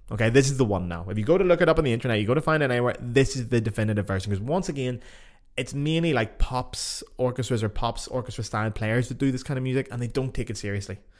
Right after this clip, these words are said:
a lot of the time when they're recording it for albums. They sort of throw it together as an end to it. He's really going for this again. So this has became the definitive version. If you say to someone, "Oh, have you never heard Speedy Gonzales,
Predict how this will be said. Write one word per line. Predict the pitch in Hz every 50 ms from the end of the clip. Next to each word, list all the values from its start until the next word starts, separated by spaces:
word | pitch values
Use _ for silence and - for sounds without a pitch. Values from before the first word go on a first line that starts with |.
| - - - - - - - -
a | -
lot | 113 110 107
of | 107
the | 104
time | 101 101 98 95 95 95 101 - -
when | - 131 127 123
they're | 117
recording | 110 113 107 - 120 117 117 113
it | 110 101
for | - 117
albums. | 104 95 95 104 101 -
They | 98 110
sort | 104 - 135 123
of | 110
throw | - - 220 226
it | -
together | - 143 139 131 123 131 -
as | - 117 113
an | 120
end | 110 107 110 113 113 113 113
to | 135
it. | 117 113 - - - - - - _ - - - - - - - - - -
He's | 151 139 123
really | 127 127 127 131 135 131 131 123
going | 117 110 107 104
for | 107 110
this | 107 104
again. | 107 107 104 101 101 98 - -
So | - - 131 120
this | 113 120 151 151 -
has | 156 135
became | - - 117 117
the | 113
definitive | 101 98 - 107 104 101 98
version. | - 92 95 95 101
If | 101 110
you | 104
say | - 185 170 175
to | 170
someone, | 170 - 156 147 147 151 170
"Oh, | 220
have | 247 226
you | 202 208
never | 214 202 185
heard | 175 156 -
Speedy | - 165 147 135
Gonzales, | 131 127 135 143 147 160 170 180 185 170 - -